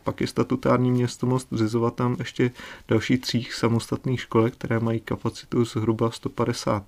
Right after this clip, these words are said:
dětí. A tam, eh,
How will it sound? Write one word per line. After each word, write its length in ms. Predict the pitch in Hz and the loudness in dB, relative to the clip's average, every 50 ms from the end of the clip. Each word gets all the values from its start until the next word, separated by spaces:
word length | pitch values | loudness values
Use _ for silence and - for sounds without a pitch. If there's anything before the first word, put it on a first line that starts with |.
| - | -8
dětí. 520 | - 131 107 110 104 104 - 123 117 139 - - _ _ - - - - - - - - - - - - - - - | -8 0 0 0 0 0 -2 -2 -2 -2 -4 -10 _ _ -20 -20 -20 -20 -20 -18 -18 -18 -18 -18 -20 -20 -16 -4 -4
A 80 | 110 | -4
tam, 440 | 95 - - 117 120 117 117 117 120 | -2 4 6 6 8 8 8 6 6
eh, 200 | 120 117 117 113 | 6 4 2 0